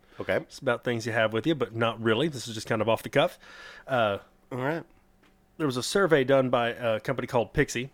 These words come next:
Speaker 2: Lost and Found. I'm gonna ask you, what is the most commonly lost item per their survey?
Speaker 1: Oh, like, at, at Lost and Found?
Speaker 2: No, just the most commonly lost item. When
Speaker 1: Oh.
Speaker 2: they surveyed people and say, "What item do you lose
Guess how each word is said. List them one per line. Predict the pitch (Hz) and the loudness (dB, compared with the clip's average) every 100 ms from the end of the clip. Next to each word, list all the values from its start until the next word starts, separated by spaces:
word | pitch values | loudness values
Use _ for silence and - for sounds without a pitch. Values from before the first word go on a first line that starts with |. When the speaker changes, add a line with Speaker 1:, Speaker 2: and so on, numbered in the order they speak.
| _ | _
Speaker 2:
Lost | 135 120 117 | -2 -2 -2
and | 127 | -2
Found. | 131 101 131 - _ _ _ _ _ _ _ _ _ _ _ _ _ _ _ _ - | 0 0 -2 -10 _ _ _ _ _ _ _ _ _ _ _ _ _ _ _ _ -4
I'm | 147 | 0
gonna | 151 | 2
ask | 143 135 | 2 2
you, | 151 | 0
what | 127 139 196 | 2 2 2
is | - 135 117 | 4 6 6
the | 123 123 | 4 4
most | 123 110 - | 4 4 0
commonly | - 147 165 160 165 | -2 0 2 2 2
lost | 147 117 120 127 - - _ | 4 6 6 4 -2 -14 _
item | 113 113 95 92 92 _ _ _ _ _ - | 0 0 0 -6 -16 _ _ _ _ _ -8
per | - 117 | -2 2
their | 117 143 | 2 2
survey? | - 107 92 85 - _ _ _ _ - | 2 0 0 -6 -12 _ _ _ _ 2
Speaker 1:
Oh, | 143 | 2
like, | 107 101 - - - | 4 0 -2 -10 -8
at, | - - | -6 -4
at | 110 | -2
Lost | 110 - | -2 -2
and | 113 | 2
Found? | 110 67 - _ - - - | 2 2 -6 _ -20 -18 -4
Speaker 2:
No, | 160 139 - _ _ _ | 4 4 2 _ _ _
just | 131 131 143 | -4 -2 2
the | |
most | 139 131 | 4 4
commonly | 147 135 131 | 4 4 4
lost | 123 127 131 | 4 4 4
item. | 120 113 | 2 4
When | 120 | 4
Speaker 1:
Oh. | |
Speaker 2:
they | - | 6
surveyed | - 156 160 | 6 8 8
people | 156 135 | 6 4
and | 131 | 2
say, | 127 | 2
"What | 107 131 156 | 4 4 4
item | 156 156 | 4 4
do | 123 | 4
you | 131 147 190 | 2 4 2
lose | 185 196 156 98 90 - | 8 10 10 6 -6 -16